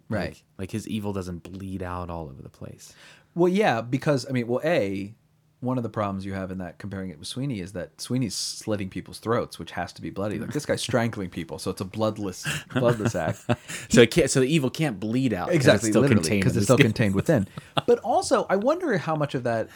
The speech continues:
Speaker 1: what you just said, is also affected by the fact that it is all played by the same actress.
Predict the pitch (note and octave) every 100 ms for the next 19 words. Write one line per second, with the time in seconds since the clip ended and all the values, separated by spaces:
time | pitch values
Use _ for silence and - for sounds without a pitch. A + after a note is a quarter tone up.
0 | - C#3 B2 A#2+ A#2 A#2+ G#2+ G#2 A2 -
1 | A2 G#2+ G2 G2+ G2 F2+ F2+ - D#2 D#2
2 | - _ _ _ _ _ _ G#2+ G#2 G#2
3 | G2 A#2 A2+ G2+ - G#2 G2 F#2+ G2 G#2
4 | F#2 F2+ G2 C#3+ E3 - -